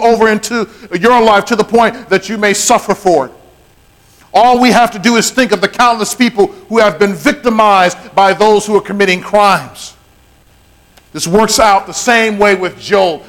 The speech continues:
uh, this devil who's running around just trying to kill people. You know, why do you think,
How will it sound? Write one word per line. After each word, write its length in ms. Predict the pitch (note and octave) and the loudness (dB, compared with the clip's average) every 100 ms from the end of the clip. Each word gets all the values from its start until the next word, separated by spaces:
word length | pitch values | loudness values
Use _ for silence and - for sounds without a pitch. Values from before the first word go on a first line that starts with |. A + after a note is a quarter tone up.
| G#2+ | -16
uh, 60 | |
this 300 | D3 F3 - | -8 -8 -8
devil 440 | B2 - A#3 G#3+ G3 | -10 0 0 2 0
who's 220 | F3+ E3+ | -2 -4
running 300 | F#3 G#3+ G3+ | 0 0 0
around 600 | F#3+ F#3+ G#3 F#3+ F3 - | -2 0 2 2 -2 -4
just 220 | G#3 G3+ | -4 -4
trying 240 | - G#3 F#3+ | -2 0 0
to 100 | F3 | -2
kill 320 | - A3+ G3 | -4 -2 -2
people. 360 | - F#3 - A#2 _ _ _ _ _ _ _ _ _ _ _ _ _ _ _ _ _ - | -2 -12 -12 -20 _ _ _ _ _ _ _ _ _ _ _ _ _ _ _ _ _ -8
You 60 | A#3 | 0
know, 120 | B3+ | 2
why 220 | C#4+ F4+ | 4 2
do 80 | F4+ | 2
you 120 | E4+ | 0
think, 320 | - D4+ C#4+ | 0 -2 -2